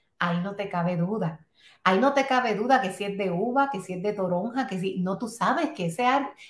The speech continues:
ese árbol es de naranja o de china, como le decimos en Puerto Rico. ¿Por qué? Porque ya viste el fruto, mis hijos. Escúchenme bien.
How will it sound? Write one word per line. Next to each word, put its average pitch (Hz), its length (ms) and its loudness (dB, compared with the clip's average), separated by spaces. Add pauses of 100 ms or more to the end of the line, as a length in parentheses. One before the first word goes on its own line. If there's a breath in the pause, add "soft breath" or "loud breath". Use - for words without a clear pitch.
(100)
ese 190 260 0
árbol 262 260 0
es 196 120 -2
de 254 100 2
naranja 247 420 4
o 208 60 4
de 190 180 -2
china, 196 560 0
como 170 180 0
le 165 100 -4
decimos 165 320 -4
en 196 100 -8
Puerto 180 320 -4
Rico. 165 400 -4 (340 loud breath)
¿Por 381 320 8
qué? 185 380 -4 (280 soft breath)
Porque 196 460 2
ya 214 200 6
viste 285 760 -2
el 170 320 0
fruto, 170 680 -4
mis 175 340 -2
hijos. 156 540 -4 (320)
Escúchenme 175 760 0
bien. 151 400 -4